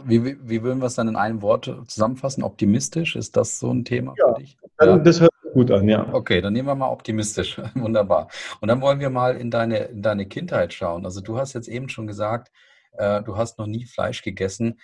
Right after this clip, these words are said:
Speaker 1: Die Frage ist, ob das jetzt irgendwas mit deiner Lieblingsmarke der Kindheit zu, zu tun hat. Und wenn du diese, diese Vorlage, die ich dir gegeben habe, nicht verwandeln willst, das ist auch okay. Also einfache Frage, was ist deine Lieblingsmarke der Kindheit?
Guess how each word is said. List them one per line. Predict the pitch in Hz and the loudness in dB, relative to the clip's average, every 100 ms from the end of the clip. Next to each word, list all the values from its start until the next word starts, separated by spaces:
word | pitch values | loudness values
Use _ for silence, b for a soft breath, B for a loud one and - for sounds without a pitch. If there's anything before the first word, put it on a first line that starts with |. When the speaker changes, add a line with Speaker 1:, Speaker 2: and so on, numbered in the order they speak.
| b | b
Speaker 1:
Die | 101 | -12
Frage | 101 98 117 | -4 -2 -2
ist, | 113 | -4
ob | 107 - | -8 -10
das | 104 | -8
jetzt | 98 - | -8 -8
irgendwas | 113 123 107 104 | -8 -6 -8 -8
mit | 98 | -8
deiner | 101 98 | -6 -6
Lieblingsmarke | 98 110 98 101 95 101 | -8 -10 -10 -4 -4 -4
der | 90 | -8
Kindheit | - 113 113 98 | -8 -10 -6 -8
zu, | - - - | -8 -20 -18
zu | - | -18
tun | 90 98 98 | -12 -8 -8
hat. | 104 | -8
Und | 98 92 _ | -10 -12 _
wenn | 98 107 | -6 -6
du | |
diese, | 107 101 101 - - | -6 -8 -12 -14 -16
diese | 101 98 98 92 _ _ - | -10 -4 -2 -4 _ _ 0
Vorlage, | 107 107 104 | 0 2 -2
die | 101 | -8
ich | - | -12
dir | 104 | -14
gegeben | 101 - 104 | -12 -8 -4
habe, | 101 98 | -4 -4
nicht | 95 | -4
verwandeln | - 92 98 101 | -4 -4 -6 -6
willst, | 101 - | -10 -12
das | 92 | -10
ist | |
auch | - 104 | -6 -6
okay. | 92 - 85 - B B | -6 -6 -8 -8 B B
Also | - 95 95 | -4 0 2
einfache | 98 104 98 | 2 0 -2
Frage, | 98 95 90 101 | 0 0 0 -2
was | 95 | -6
ist | 92 - | -8 -8
deine | 92 | -8
Lieblingsmarke | 92 101 98 - 95 98 | -8 -10 -10 -8 -8 -8
der | 92 80 | -10 -12
Kindheit? | 101 98 - - | -10 -10 -12 -14